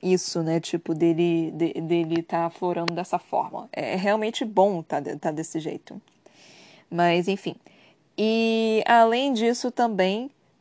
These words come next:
nós tivemos mais o quê? Nós tivemos o Cal tentando fugir. Quer dizer, fugir não, né? Ir embora. Ele tava tipo, "Tá,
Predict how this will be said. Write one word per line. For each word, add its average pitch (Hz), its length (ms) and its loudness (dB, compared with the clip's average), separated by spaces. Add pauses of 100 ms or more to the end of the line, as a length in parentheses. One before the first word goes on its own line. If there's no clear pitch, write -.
(140)
nós 208 280 2
tivemos 208 360 2
mais 196 180 2
o 190 60 0
quê? 415 180 0 (200)
Nós 240 180 4
tivemos 233 280 2
o 240 60 0
Cal 226 160 4
tentando 233 320 -6
fugir. 233 380 2 (760)
Quer 208 80 8
dizer, 190 160 4
fugir 302 340 6
não, - 140 -2
né? - 160 -4
Ir 208 60 0
embora. 170 440 4
Ele 175 160 2
tava 196 220 10
tipo, - 260 -2
"Tá, - 180 0